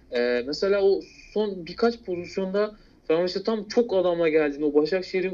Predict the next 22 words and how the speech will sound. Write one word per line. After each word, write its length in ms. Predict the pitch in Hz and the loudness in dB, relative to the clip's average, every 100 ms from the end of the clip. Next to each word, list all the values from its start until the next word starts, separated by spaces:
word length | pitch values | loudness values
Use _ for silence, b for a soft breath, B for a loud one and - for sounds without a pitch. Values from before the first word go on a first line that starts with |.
| 165 | -4
maçının 300 | 165 156 180 | -4 -4 -6
son 380 | 170 - 190 185 | -8 -2 -2 2
dakikalarındaki 720 | 180 180 180 170 175 185 196 | 0 2 2 2 0 -4 -8
gibiydi. 460 | 165 139 143 202 220 B B - | -8 -2 2 4 2 B B -4
Çok 220 | 175 185 | 0 0
adamla 340 | 202 196 202 | 0 0 -2
geldiğinde 420 | 196 190 175 190 | -2 -2 -4 -8
garip 360 | 196 165 226 226 | -4 0 0 -2
bir 40 | |
tane 220 | - 196 190 | -8 -6 -6
iki, 140 | 190 - | -10 -12
yani 180 | 156 127 | -8 -6
garip 260 | 262 185 196 | -2 -2 -4
iki 160 | 190 | -12
tane 200 | 202 190 | -8 -8
şut 200 | 180 196 | -6 -8
çık-, 320 | - 180 - - | -4 -6 -6 -18
çıktı 240 | - - | -4 2
ayağından. 420 | 135 131 143 196 - B B | 2 2 -2 -6 -8 B B
Nedenini 340 | 151 160 190 202 | 0 0 0 -4
anlamadım 540 | 180 190 214 180 156 | -4 -4 -6 -4 -4
ben. 140 | 170 | -4